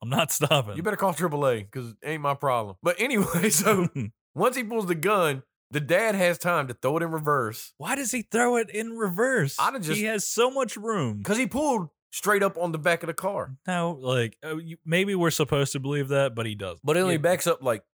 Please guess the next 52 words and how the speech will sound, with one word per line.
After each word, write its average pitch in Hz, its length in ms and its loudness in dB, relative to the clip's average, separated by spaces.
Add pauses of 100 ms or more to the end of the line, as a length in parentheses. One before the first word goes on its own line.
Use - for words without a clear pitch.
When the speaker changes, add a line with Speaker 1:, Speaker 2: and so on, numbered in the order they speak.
(160)
Speaker 2:
fifteen 156 400 -2
feet 165 260 -4
before 123 240 -4
he 123 60 -6
gets 123 160 -6
shot. - 340 -2
Speaker 1:
Yeah. 95 200 -8 (200)
Speaker 2:
And 143 160 -2
then 170 400 0
what 156 240 0
I 170 180 4
didn't 147 300 -4
understand 117 560 -4
is, 117 160 -8
like, 113 260 -2 (280)
how 143 100 0
Billy 151 500 0
had 160 180 0
enough 175 200 -2
time 180 240 0
to 127 60 -6
get 123 180 -6
out 208 120 2
of 208 40 -2
the 190 60 -4
car, 160 400 0 (520)
run 170 200 0
across 220 240 2
the - 20 -6
street, 208 200 -4
and 147 80 -10
he's 196 100 -6
just 196 160 -6
hiding 175 220 0
in 113 80 -6
a 95 40 -10
ditch. 110 480 -8 (220)
Speaker 1:
Yeah. 143 160 0 (100)
Speaker 2:
But 160 240 0 (340)
Santa 196 400 0
didn't, 156 360 -6 (440)
he 143 140 -6
caught 170 400 2
it, - 180 2
but 151 140 -2
didn't 175 180 -4
really 151 180 -4
give 135 180 -6
two 131 100 -6
shits 113 300 -8
about 101 340 0
it. 196 140 -6